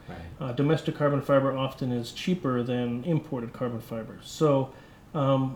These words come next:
Speaker 2: if they actually had to trace everything, that advantage would be gone.
Speaker 1: Mm.
Speaker 2: So, uh, with that, though, you also have a hesitation,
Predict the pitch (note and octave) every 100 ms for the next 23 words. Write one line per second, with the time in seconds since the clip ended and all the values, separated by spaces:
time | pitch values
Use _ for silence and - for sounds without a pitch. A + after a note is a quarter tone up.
0 | - E3+ D#3+ - D#3 D3 D3 C#3+ D3 D#3
1 | D3+ - D#3 C#3 C#3 B2+ - - - -
2 | - D#3 C#3 - - C#3+ - F3+ F3 -
3 | C3+ B2+ B2+ C3+ C3+ - - D#3+ C3+ D3+
4 | D3+ C#3 - C3+ C3 E3 D3+ C3+ C#3 A2
5 | G#2+ - - A#2 F#2+ F#2 - - D3+ C#3+
6 | C#3+ D3 D#3 D3+ D#3 F#3 G#3+ F#3 E3 D#3+
7 | E3+ D#3 D#3 D#3+ D#3+ F3+ E3 D#3 F#3 F#3
8 | E3 D#3 D3+ D3 C#3+ - A#2+ D3+ D#3 D3+
9 | D#3 D3+ - C#3+ C#3+